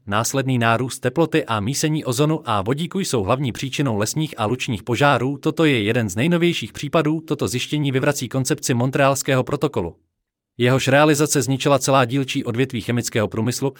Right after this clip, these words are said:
aniž by to mělo jakýkoliv vliv na velikost ozonových děr, které se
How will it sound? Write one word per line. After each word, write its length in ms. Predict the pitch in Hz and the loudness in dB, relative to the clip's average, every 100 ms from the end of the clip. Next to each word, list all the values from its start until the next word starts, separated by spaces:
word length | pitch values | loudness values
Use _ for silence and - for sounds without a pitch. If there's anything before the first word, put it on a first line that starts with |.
| - - | -16 -2
aniž 280 | 151 196 | 2 4
by 100 | 175 | 4
to 120 | 190 170 | 2 4
mělo 260 | 160 160 | 4 4
jakýkoliv 500 | 143 131 135 139 117 | 4 0 -2 0 2
vliv 200 | 92 143 | 0 -2
na 120 | 147 | -2
velikost 420 | 113 131 135 - - | 0 0 0 -4 -6
ozonových 440 | 127 131 127 107 | -2 0 0 -2
děr, 240 | 90 107 147 | -2 -2 -2
které 300 | - 123 110 | -2 0 0
se 180 | - | -2